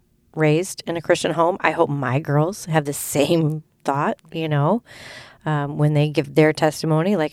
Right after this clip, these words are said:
"I just never knew life outside of Jesus," right? Like,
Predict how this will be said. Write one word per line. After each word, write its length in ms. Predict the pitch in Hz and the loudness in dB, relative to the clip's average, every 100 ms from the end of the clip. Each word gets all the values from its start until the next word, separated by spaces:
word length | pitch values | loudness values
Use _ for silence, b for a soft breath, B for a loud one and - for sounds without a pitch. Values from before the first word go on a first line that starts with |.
| - | -2
"I 100 | 139 | -2
just 220 | 135 - | -2 -2
never 220 | 139 135 | 0 2
knew 160 | 143 143 | 2 2
life 240 | 143 143 - | 2 0 -2
outside 520 | 147 - 160 165 196 | -4 0 2 4 2
of 100 | 131 | 0
Jesus," 560 | 123 110 - - - | -2 -4 -4 -10 -6
right? 260 | 127 123 156 | 0 0 0
Like, 140 | 147 | -2